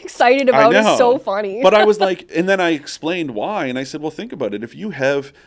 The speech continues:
Speaker 2: your, your baby in a child seat and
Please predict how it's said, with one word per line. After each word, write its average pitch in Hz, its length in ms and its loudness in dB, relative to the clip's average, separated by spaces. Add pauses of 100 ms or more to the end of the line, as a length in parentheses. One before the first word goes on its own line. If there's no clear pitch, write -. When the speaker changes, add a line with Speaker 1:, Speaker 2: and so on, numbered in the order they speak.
(160)
Speaker 2:
your, 117 400 -4
your 120 200 -8
baby 117 460 -8 (100)
in 113 160 -10
a 98 80 -8
child 127 500 -6
seat 104 380 -12 (360)
and 113 480 -6